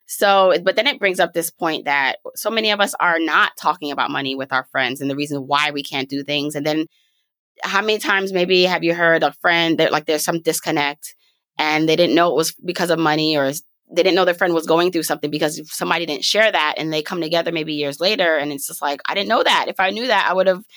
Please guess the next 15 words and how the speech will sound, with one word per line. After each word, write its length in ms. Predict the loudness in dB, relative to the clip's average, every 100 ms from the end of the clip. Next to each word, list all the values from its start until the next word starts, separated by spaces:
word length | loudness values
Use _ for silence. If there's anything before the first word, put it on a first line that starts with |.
| -20 -20 -12
we 200 | -8 -4
could 100 | -4
have 80 |
had 240 | 0 2 4
a, 280 | 4 4 2
a 40 |
deeper 220 | -4 -6
conversation." 640 | -4 -2 -2 0 -2 -2 -2
So 260 | -2 -2 -4 -20 _ _ _ _
what's 280 | 0 2 0
your 200 | 2 0 -4 _
views 400 | -2 0 0 2
on 400 | 4 4 0 -2
transparency 800 | -2 -2 0 2 2 2 -2 -2
around 600 | 0 2 2 0 -2